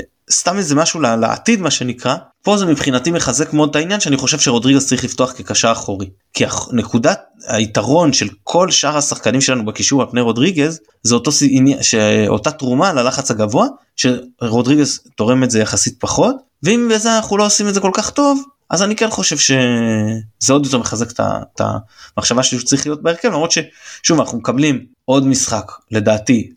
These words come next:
לא מספיק טוב מעלי מוחמד, שגם נטע לביא שהחליף אותו. שניהם היו בינוניים מינוס, אבל לא היו באמת, אה, אה, מספיק טובים. אה, זהו, אז, אז, אה,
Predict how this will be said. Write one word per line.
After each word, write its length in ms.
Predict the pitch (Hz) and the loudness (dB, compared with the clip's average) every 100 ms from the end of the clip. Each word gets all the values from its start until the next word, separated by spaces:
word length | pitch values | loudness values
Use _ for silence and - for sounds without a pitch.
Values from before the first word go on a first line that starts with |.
| - | -2
לא 140 | 123 | 0
מספיק 260 | 120 131 - | 2 -2 0
טוב 180 | 117 110 | 0 2
מעלי 220 | 110 110 | 2 2
מוחמד, 480 | 101 - 147 147 143 - | 0 0 2 2 -2 -8
שגם 300 | - 120 131 | -2 2 2
נטע 280 | 127 127 113 | 2 2 2
לביא 140 | 120 135 | 4 4
שהחליף 420 | 113 104 110 - | 2 0 -2 -2
אותו. 280 | 101 95 - - - _ | -2 -4 -6 -20 -20 _
שניהם 320 | 277 339 285 233 | -6 -2 2 4
היו 320 | 233 233 208 131 | 4 4 4 4
בינוניים 500 | 147 135 135 160 160 | 6 6 4 2 0
מינוס, 260 | 170 127 | 0 0
אבל 100 | 117 - _ - - _ - | -2 -6 _ -18 -18 _ 0
לא 140 | 127 | 2
היו 160 | 170 160 123 - | 4 4 2 -2
באמת, 520 | 117 117 120 131 - | -2 2 4 2 0
אה, 120 | 117 - | -2 0
אה, 240 | 110 107 107 | 2 2 2
מספיק 340 | 110 - 120 | 0 -2 -2
טובים. 300 | - 104 101 95 _ _ - - - - _ _ _ - | 0 0 -2 -6 _ _ -20 -20 -18 -20 _ _ _ 0
אה, 440 | 113 110 113 113 113 117 117 - _ - - _ _ - - | 4 4 4 4 4 4 2 -8 _ -14 -14 _ _ -20 -10
זהו, 200 | - 233 - | -2 -2 0
אז, 260 | 135 - - - | -4 -4 -10 -4
אז, 300 | 123 107 113 | -4 -2 2
אה, 200 | 117 113 | 2 2